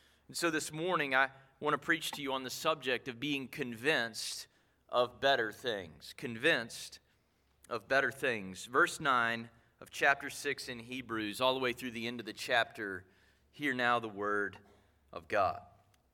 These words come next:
"But, beloved, we are convinced of better things concerning you, and things that accompany salvation, though we are speaking in this way.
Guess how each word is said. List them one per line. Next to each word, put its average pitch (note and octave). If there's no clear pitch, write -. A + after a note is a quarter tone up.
"But, A#2+
beloved, A#2+
we C#3+
are C#3+
convinced D3
of C3+
better D3
things A2+
concerning A#2+
you, A2+
and A2+
things D#3
that C#3
accompany D3
salvation, C3+
though B2+
we C3+
are C3+
speaking A#2
in A2+
this B2
way. C#3